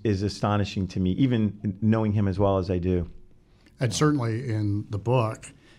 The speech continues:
Speaker 2: he lays out his process of reviewing cases with his clerks,
Speaker 1: Yeah.
Speaker 2: which just demonstrates anew how much time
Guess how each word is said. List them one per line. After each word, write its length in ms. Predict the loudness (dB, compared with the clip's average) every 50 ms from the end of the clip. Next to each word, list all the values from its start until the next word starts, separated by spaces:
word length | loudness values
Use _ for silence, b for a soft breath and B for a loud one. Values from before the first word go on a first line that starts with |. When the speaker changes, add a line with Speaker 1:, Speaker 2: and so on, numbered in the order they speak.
| b b
Speaker 2:
he 80 | -4 -2
lays 380 | -2 0 0 0 -2 -2 -2
out 380 | -2 -2 -2 -2 -4 -6 -6 -8 -12 -14
his 260 | -4 -2 -2 -2 -2
process 760 | -2 -6 -6 -6 -6 -8 -8 -8 -8 -8 -8 -8 -10 -12 -14 -16 -8
of 480 | -8 -6 -4 -4 -4 -4 -6 -8 -10 -10 -8
reviewing 460 | -4 -4 -4 0 0 0 2 2 0
cases 560 | 0 -2 -2 -2 -2 -4 -4 -6 -6 -8 -8
with 220 | -6 -6 -6 -4 -4
his 160 | -6 -6 -6
clerks, 460 | -10 -10 -10 -10 -10 -12 -14 -16 -16 -14 -2
Speaker 1:
Yeah. 200 | 2 2 2 2
Speaker 2:
which 180 | 2 0 0 2
just 220 | 2 -2 0 0
demonstrates 560 | 0 0 0 0 -2 -4 -4 -4 -4 -6 -6 -8
anew 560 | -6 -4 -2 -2 -2 -2 -2 0 -2 -2 -4 -6 -12 -20 -8
how 160 | -4 -2 -2
much 300 | 0 -2 -2 -4 -6 -8
time 580 | -6 -6 -2 0 0 0 0 -2 -2 -4 -6